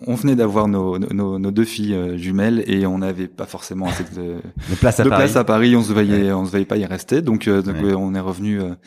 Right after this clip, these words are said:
Speaker 1: euh, à nos premiers amours. Et, euh, et le, le secteur de l'enseignement supérieur, euh, m'intéressant, euh, depuis déjà pas mal de temps,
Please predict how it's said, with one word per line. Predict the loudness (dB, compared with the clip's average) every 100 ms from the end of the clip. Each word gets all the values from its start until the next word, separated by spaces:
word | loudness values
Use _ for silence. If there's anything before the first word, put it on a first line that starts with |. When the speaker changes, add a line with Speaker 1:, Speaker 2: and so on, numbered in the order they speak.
| -20 -20 -18 -6
Speaker 1:
euh, | -2 0 0 -2
à | -2
nos | 0 -2
premiers | -2 0 2 2
amours. | 0 2 0 -2
Et, | 0 2 4
euh, | 4 2 0 -2 -4 -6 -8 0
et | 2 4
le, | 4 2 0
le | 0 0
secteur | -2 -4 -4 -4
de | -2
l'enseignement | -2 -2 2 4 4 2
supérieur, | 0 -4 -2 0 0 -2 -6
euh, | -8 -6 -4
m'intéressant, | -4 -2 0 0 0 -2 -4 -4 -2 -2 -4
euh, | -4
depuis | -6 -6 0
déjà | 0 2 2
pas | 2 2
mal | 2
de | 2
temps, | 0 -2